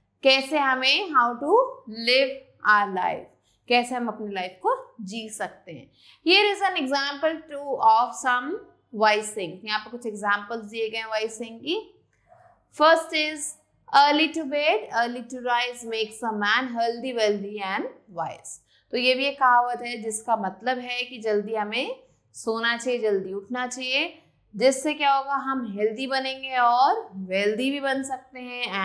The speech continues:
and वाइज भी बनेंगे। Next is, "Honesty is the best policy।" So इसका मतलब है ऑनेस्टी जो है सबसे बेस्ट चीज़ है, हमें हमेशा ऑनेस्ट रहना चाहिए। "Knowledge is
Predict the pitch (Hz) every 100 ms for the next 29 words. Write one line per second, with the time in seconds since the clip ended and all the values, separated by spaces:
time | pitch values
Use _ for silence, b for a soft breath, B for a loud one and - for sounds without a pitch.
0 | 196 240 415 427 - 185 185 196 196 190
1 | 196 180 170 165 143 90 - _ _ _
2 | _ _ _ _ _ _ - 233 302 349
3 | - 330 330 - 269 269 269 269 285 262
4 | 247 233 214 214 214 - - _ _ _
5 | - 190 185 175 - 165 151 - _ b
6 | b b - 220 214 254 247 240 240 233
7 | 233 254 254 208 202 202 - 233 226 233
8 | 208 220 220 247 427 494 - 214 190 -
9 | 330 554 - 240 175 175 233 247 - 233
10 | 214 233 214 214 208 208 202 196 - 247
11 | 208 185 185 - 180 165 165 - 160 -
12 | - _ _ b b b b b 247 285
13 | 311 330 339 320